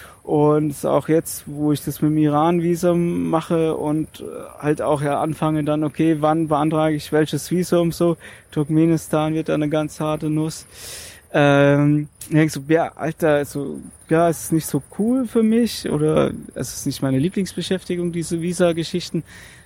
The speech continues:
aber es ist im Endeffekt so mega einfach für mich, das Ganze zu machen. Ich zeig so meinen deutschen Reisepass vor und dann, äh, äh, bezahle ich auch das Geld, was ich dafür bezahlen muss, was für mich auch kein Problem ist, so,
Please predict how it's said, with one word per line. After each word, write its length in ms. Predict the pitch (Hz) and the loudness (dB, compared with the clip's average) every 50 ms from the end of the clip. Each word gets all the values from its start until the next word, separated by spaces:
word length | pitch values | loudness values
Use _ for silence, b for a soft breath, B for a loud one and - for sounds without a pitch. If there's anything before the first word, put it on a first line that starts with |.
| B B | B B
aber 260 | - 120 127 135 135 | -4 0 2 4 4
es 100 | 135 120 | 4 2
ist 60 | - | 0
im 100 | 143 135 | -2 -2
Endeffekt 500 | 107 117 143 151 139 - - 135 131 - | -2 -2 -2 -2 -2 0 0 -2 -2 -2
so 220 | - - 135 131 131 | -4 -6 -4 -4 -2
mega 1080 | 135 131 127 127 131 131 131 131 135 147 151 151 156 151 147 143 135 135 131 135 123 | -2 -2 0 0 0 2 2 2 2 4 4 4 4 6 6 6 6 6 4 4 2
einfach 400 | 113 131 135 127 117 - - 117 | -2 -2 -2 -2 -2 -4 -8 -10
für 140 | - - 131 | -8 -6 -6
mich, 320 | 123 123 123 127 127 - - | -6 -4 -4 -4 -4 -6 -6
das 180 | 131 120 - | -8 -8 -4
Ganze 280 | - 127 123 123 135 120 | -2 -2 -2 -2 -4 -6
zu 120 | - - | -4 -2
machen. 280 | 123 127 135 135 135 135 | 0 0 2 2 2 0
Ich 120 | 135 - | -2 -4
zeig 220 | - - 135 135 - | 0 0 0 0 0
so 120 | - 139 | -2 -2
meinen 160 | 135 135 135 123 | 0 0 0 2
deutschen 340 | 139 139 143 - - 147 | 2 0 0 0 -2 -4
Reisepass 640 | 131 - 135 151 147 143 139 - - 143 139 131 - | 0 2 2 2 2 0 -4 -2 0 0 0 0 -2
vor 420 | - - 151 147 147 147 143 139 | -4 -2 0 0 2 2 2 2
und 180 | 139 135 131 127 | 2 0 0 0
dann, 160 | 135 131 131 B B B B B B B B B B B B B B B B _ - | 0 -2 -2 B B B B B B B B B B B B B B B B _ -6
äh, 520 | - 143 131 131 - - 175 156 147 147 | 0 2 4 4 4 2 -2 -2 -2 -2
äh, 20 | |
bezahle 500 | 143 135 147 135 - - - 139 143 151 | -2 -2 -4 -6 -4 0 2 2 4 2
ich 140 | 151 127 143 | 2 2 4
auch 200 | 139 139 135 131 | 4 4 2 2
das 280 | - - 139 127 - - | 0 -2 -4 -4 -4 -2
Geld, 320 | - 156 165 180 170 - | 2 2 4 4 2 2
was 160 | - 165 156 | 0 0 0
ich 80 | 147 - | 0 0
dafür 260 | - 151 - - 165 | -2 -2 0 -2 -2
bezahlen 500 | 160 160 - - 175 175 175 170 165 165 | -2 -2 -4 0 2 4 4 4 2 2
muss, 200 | 165 165 156 - | 0 -2 -2 0
was 140 | 151 147 - | -2 -4 -2
für 100 | - 151 | -2 -2
mich 240 | 139 139 131 139 - | 0 0 0 0 2
auch 240 | 190 190 190 - - | 2 2 2 2 0
kein 240 | - 180 175 170 | -2 -2 -2 -2
Problem 560 | 165 170 165 - - 170 170 175 175 175 170 165 | -4 -6 -8 -6 -2 -2 0 2 2 0 0 -2
ist, 160 | 160 - - | -4 -4 -6
so, 360 | - 170 170 165 165 165 160 | -6 -4 -2 -2 -2 -2 -4